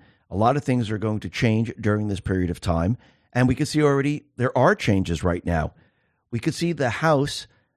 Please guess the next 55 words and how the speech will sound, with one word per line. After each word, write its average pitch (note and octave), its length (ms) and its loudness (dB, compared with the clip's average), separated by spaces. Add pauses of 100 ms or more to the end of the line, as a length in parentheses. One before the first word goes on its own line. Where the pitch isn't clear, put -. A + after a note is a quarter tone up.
(240)
they D3+ 240 2
cannot C#3 540 2
choose C#3+ 460 0
a A2+ 100 0
speaker D#3+ 420 -2
right F#2+ 240 -2
now. F2+ 240 -2
And G#2 220 -4 (120)
I B2 100 0
don't C#3 120 0
think A#2+ 100 -8
that's G#2+ 180 -4
really G#2+ 200 -2
a F#2 60 -2
big F2 240 -2
deal, G2 360 -2 (300)
because A#2 240 -4
I A#2 60 -2
think B2 220 -8
the G#2 60 -8
most A2 220 0
of A#2 80 -8
the A2 60 -8
country A2+ 320 -2
is G2+ 80 -4
saying A2 220 0
that G2 180 -2 (260)
Ukraine A#2 460 -2
is F#2 260 -10
not A2 300 -2
the G2 160 -6
most G#2+ 280 -2
important G2+ 420 -4
thing. G#2+ 200 -2
We G#2 120 -2
don't G#2+ 200 -4
need G#2+ 200 -6
funds G#2+ 300 -2
for - 120 -6
Ukraine. G2 460 -2
Actually, A2 300 -4
we G2 140 -4
need A2 260 -2 (220)
the A2 100 -6
funds A2 280 0
here B2+ 200 -4
in A2+ 80 -2
the G2+ 60 -2
United G2 220 0
States. G#2+ 240 -4
We A2 80 -4
should - 120 -6
be G#2 80 -6
focused F3 440 0
here G2+ 180 0